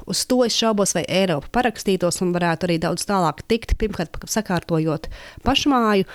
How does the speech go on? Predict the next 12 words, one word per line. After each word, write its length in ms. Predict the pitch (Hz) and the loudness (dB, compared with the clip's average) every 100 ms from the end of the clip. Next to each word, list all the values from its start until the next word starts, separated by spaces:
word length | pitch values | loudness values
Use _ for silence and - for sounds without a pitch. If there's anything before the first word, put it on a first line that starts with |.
| - - | -16 -4
sistēmas, 880 | - 277 - 220 208 190 180 - | 2 2 2 2 4 2 2 0
un 520 | - 180 175 170 160 160 - - - | 0 0 2 4 2 0 -8 -20 -8
otra 440 | - 233 233 - | 2 2 2 -4
lieta 400 | 196 202 190 - | -2 2 2 0
ir 160 | - 185 | -2 -2
paskatoties 720 | - 202 - 190 170 147 156 | -2 -2 -4 -4 -2 -2 -2
varbūt 400 | 190 185 180 165 | -2 -2 -4 -4
uz 140 | 160 - | -4 0
tādām 540 | 175 165 156 156 151 | 0 2 2 2 0
garlaicīgām 1040 | 143 233 240 208 - 196 196 180 165 170 156 196 | 0 2 2 0 2 2 2 0 0 -2 -2 0
mājas 400 | 226 262 277 - | 2 2 2 2
precēm, 560 | 214 214 - 190 160 | 0 0 0 2 2